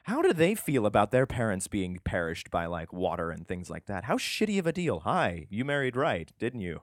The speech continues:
<laughs> Don't marry for money, right? How do you feel about not marrying Bob? <laughs> He's dead now, you know? Uh,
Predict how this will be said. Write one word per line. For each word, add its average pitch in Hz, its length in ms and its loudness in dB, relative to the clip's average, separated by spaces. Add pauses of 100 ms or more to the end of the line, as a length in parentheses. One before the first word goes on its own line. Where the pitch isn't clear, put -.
<laughs> - 500 -10
Don't 131 220 4
marry 160 240 6
for 151 160 0
money, 175 240 2
right? 131 300 2
How 131 80 2
do 151 80 0
you 147 80 0
feel 151 200 -2
about 143 280 2
not 143 180 2
marrying 147 360 2
Bob? 117 480 2 (120)
<laughs> 160 140 -2 (240)
He's 127 240 -2
dead 80 340 0
now, 82 380 -6 (540)
you 85 100 -12
know? 80 200 -16 (640)
Uh, 82 400 -4